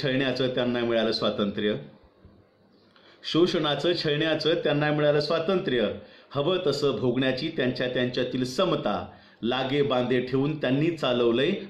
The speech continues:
बंधुत्वानं गुऱ्हाळ. लागे बांधे ठेवून त्यांनी चालवलंय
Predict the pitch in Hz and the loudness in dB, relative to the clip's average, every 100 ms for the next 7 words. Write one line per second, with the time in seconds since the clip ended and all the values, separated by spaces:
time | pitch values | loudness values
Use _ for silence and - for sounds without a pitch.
0 | - 135 131 127 156 139 120 123 123 101 | -6 0 2 2 0 2 2 4 2 2
1 | 117 131 127 - - - - - - - | -2 0 0 -2 -10 -18 -20 -20 -20 -20
2 | _ _ _ _ 107 123 156 190 165 160 | _ _ _ _ -2 0 2 2 2 0
3 | 165 170 165 208 302 - - - 143 160 | 0 2 4 4 2 -2 -12 -4 0 2
4 | 233 - 160 156 151 151 190 254 | 2 2 0 2 2 2 2 0